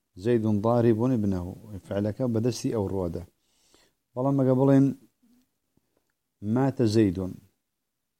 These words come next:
آية موت فعلي زيد.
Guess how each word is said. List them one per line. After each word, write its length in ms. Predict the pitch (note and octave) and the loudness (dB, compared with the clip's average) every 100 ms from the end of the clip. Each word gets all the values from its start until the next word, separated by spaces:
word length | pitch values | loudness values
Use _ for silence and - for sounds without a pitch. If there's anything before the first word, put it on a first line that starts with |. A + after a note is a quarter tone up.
| _ _ _ _ | _ _ _ _
آية 240 | C#3 C3 A#2+ | -4 0 2
موت 720 | A2+ A#2 B2+ G#2+ - - - _ _ _ _ _ _ _ _ _ _ | 2 4 6 4 0 -16 -18 _ _ _ _ _ _ _ _ _ _
فعلي 680 | _ _ - C3+ A2+ A#2 A#2 | _ _ -8 -4 0 2 2
زيد. 460 | G#2 A#2 F#2+ A2+ | 4 2 2 -2